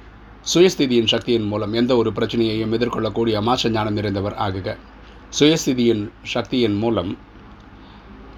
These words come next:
எந்த பிரச்சனையும் எதிர்கொள்ளக்கூடிய மாச ஞானம் நிறைந்தவர் ஆகுக. விளக்கம் பார்க்கலாம். சுயஸ்திதி என்றால் ஆத்மஸ்திதி,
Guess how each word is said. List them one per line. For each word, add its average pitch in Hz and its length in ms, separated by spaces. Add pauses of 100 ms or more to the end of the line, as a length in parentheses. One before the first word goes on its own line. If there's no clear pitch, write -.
(320)
எந்த 147 240
பிரச்சனையும் 131 440
எதிர்கொள்ளக்கூடிய 120 580
மாச 123 260
ஞானம் 113 280
நிறைந்தவர் 104 360 (120)
ஆகுக. 98 340
விளக்கம் 107 280
பார்க்கலாம். 95 340 (240)
சுயஸ்திதி 160 420
என்றால் 104 380
ஆத்மஸ்திதி, 107 680